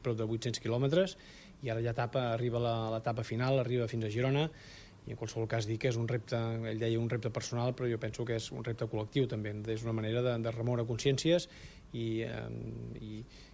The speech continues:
i veure, doncs, que tothom hi pot aportar el seu granet de sorra amb causes solidàries. Avui és el càncer, aquesta setmana hem tingut, eh, casualment, doncs, algun altre projecte solidari.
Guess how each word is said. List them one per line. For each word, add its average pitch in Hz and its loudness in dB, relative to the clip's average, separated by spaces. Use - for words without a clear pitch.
i 113 -2
veure, 117 2
doncs, 123 0
que 117 -2
tothom 127 0
hi 120 -2
pot 123 -2
aportar 120 -2
el - -8
seu 123 0
granet 117 0
de 117 -4
sorra 120 -2
amb 123 -2
causes 113 -4
solidàries. 110 0
Avui 113 0
és 110 0
el 113 -2
càncer, 135 2
aquesta - -8
setmana 113 -2
hem 110 -2
tingut, 117 -2
eh, 120 -4
casualment, 117 2
doncs, 117 -4
algun 117 0
altre 113 0
projecte 113 -2
solidari. 131 2